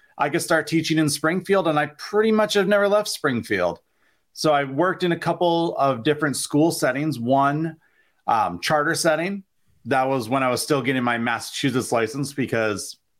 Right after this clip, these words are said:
fresh teachers out of Vermont don't get the reciprocation that would have been great to have right away. So started out at a charter school, learned a lot there, and then moved into Springfield Public Schools,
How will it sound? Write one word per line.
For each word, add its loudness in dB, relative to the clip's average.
fresh -2
teachers -2
out 2
of -4
Vermont 0
don't 0
get -2
the 2
reciprocation -2
that 0
would 2
have 0
been 0
great -2
to -2
have 0
right 2
away. 0
So 2
started 2
out 4
at 0
a -12
charter 0
school, 2
learned 2
a 4
lot 2
there, 2
and 2
then 0
moved 2
into 2
Springfield -2
Public 0
Schools, -2